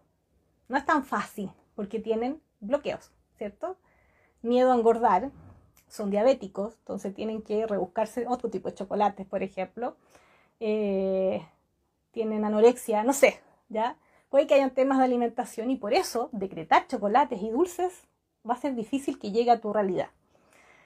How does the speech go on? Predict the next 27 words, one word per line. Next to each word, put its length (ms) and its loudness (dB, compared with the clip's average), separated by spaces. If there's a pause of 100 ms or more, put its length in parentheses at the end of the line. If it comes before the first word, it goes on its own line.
(500)
¿Ya? 160 -6
Entonces, 340 -2
una 260 0
cosa 240 0
es 60 0
la 60 2
intención 500 -2
y 60 -6
la 140 -4
fe 180 -6
que 120 -4
tengo 260 -4
que 120 0
probar 520 0
primero, 520 -6 (460)
decretar 540 -4
cosas 320 -6
pequeñas, 540 -6 (880)
eh, 360 -2 (560)
porque 280 -2
me 100 2
voy 160 2
a 80 4
conocer 400 4
<laughs> 320 -4
ahí 160 6
realmente, 600 -2